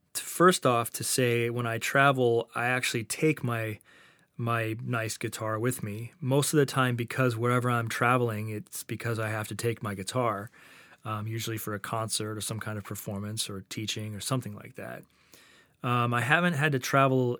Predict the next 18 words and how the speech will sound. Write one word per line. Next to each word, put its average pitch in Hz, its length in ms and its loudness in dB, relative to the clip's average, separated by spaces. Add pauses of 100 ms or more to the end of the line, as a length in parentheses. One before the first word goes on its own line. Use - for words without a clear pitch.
yet 131 520 0 (380)
in 127 120 0
a 123 80 2
way 117 380 0
where 113 180 -2
I 113 120 -2
didn't 120 420 -4
feel 120 300 0
s-, - 340 -4 (180)
you 131 120 -8
know, 104 200 -10
comfortable, 113 680 -4 (720)
um, 104 340 -6
you 117 60 -6
know, 104 100 -6
bringing 120 420 0
my 107 200 -2
instruments. 110 680 -4